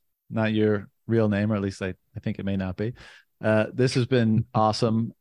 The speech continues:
Speaker 1: And, uh, you know, I appreciate you taking the time and, and being open and sharing in this way. Um, I'll, you can send me the,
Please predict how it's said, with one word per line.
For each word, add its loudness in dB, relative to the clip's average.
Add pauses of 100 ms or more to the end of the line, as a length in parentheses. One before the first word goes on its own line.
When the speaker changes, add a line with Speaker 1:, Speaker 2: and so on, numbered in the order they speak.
(120)
Speaker 1:
And, 2
uh, 0
you 0
know, 2
I 2
appreciate 0
you 0
taking 0
the 0
time 0
and, -2
and -4
being 2
open 2
and 0
sharing 0
in 0
this -4
way. 0 (680)
Um, 2 (560)
I'll, 4
you 0
can 0
send 2
me 4
the, 2